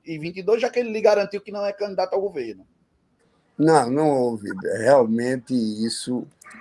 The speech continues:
Speaker 2: eu acredito, me perdoe o, o repórter do jornal,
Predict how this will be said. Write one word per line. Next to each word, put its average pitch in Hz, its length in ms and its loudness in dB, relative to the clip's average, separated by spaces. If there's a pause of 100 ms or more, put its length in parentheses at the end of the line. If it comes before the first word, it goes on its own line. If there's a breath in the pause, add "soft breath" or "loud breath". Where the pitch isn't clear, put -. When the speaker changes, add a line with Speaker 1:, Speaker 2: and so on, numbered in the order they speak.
(520)
Speaker 2:
eu 120 240 4
acredito, 120 1040 -2
me 113 280 -2
perdoe 113 760 -2
o, 101 220 -8 (1300)
o 98 280 -8
repórter 110 1160 0 (440)
do 98 360 -8
jornal, 101 760 2